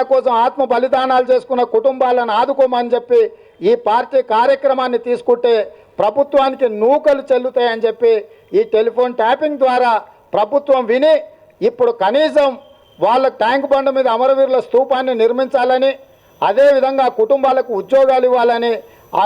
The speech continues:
కుటుంబాలను సన్మానించాలని ఈరోజు ప్రభుత్వం కార్యాచరణ చేపట్టింది. ఈ మూడు సంవత్సరాలు, మూడో తెలంగాణ అవతరణ దినోత్సవం సందర్భంగా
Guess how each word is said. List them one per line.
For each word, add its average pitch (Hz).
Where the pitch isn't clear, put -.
కుటుంబాలను 247
సన్మానించాలని 254
ఈరోజు 226
ప్రభుత్వం 214
కార్యాచరణ 208
చేపట్టింది. 196
ఈ -
మూడు 233
సంవత్సరాలు, 233
మూడో 247
తెలంగాణ 240
అవతరణ 240
దినోత్సవం 240
సందర్భంగా 247